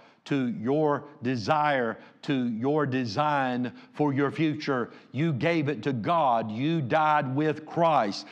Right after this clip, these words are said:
You came to the end of yourself and you said, "Lord, forgive me." Now Christ lives within you. Your life is hid with Christ in God, permanently hidden and secured there, locked together in with Christ,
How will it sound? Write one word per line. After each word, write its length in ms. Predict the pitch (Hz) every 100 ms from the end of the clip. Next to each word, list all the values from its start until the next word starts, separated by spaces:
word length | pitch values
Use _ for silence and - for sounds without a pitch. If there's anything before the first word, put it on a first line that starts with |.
| -
You 180 | - 151
came 360 | - 165 165 147
to 80 |
the 180 | 139 143
end 160 | 165 151
of 160 | 143
yourself 540 | 139 143 - 165 151 143
and 100 | 131
you 100 | 139
said, 280 | 135 151 127
"Lord, 420 | 151 165 156 - - -
forgive 500 | 156 131 110 185 160
me." 440 | 143 143 113 87 - - _ _ _ -
Now 380 | 123 175 175
Christ 580 | 147 - 175 175 180 -
lives 400 | 143 170 180 143
within 500 | 147 147 165 175 165
you. 460 | 156 196 175 127 104 - - - -
Your 320 | 127 185 196
life 480 | 180 190 165 131 -
is 240 | - 151 143
hid 480 | 175 202 170 135 123
with 220 | 147 147
Christ 480 | - 196 160 - 156
in 160 | 151
God, 480 | 151 185 156 131 120 - -
permanently 560 | - 208 208 160 156
hidden 420 | 143 202 170 139 127 -
and 180 | 160 151
secured 540 | 160 - 226 202 180
there, 320 | 180 180 143 - -
locked 420 | 139 202 208 -
together 640 | 175 143 202 185 160 131 - -
in 340 | 185 208 190
with 220 | 165 160
Christ, 580 | - 220 196 160 135 -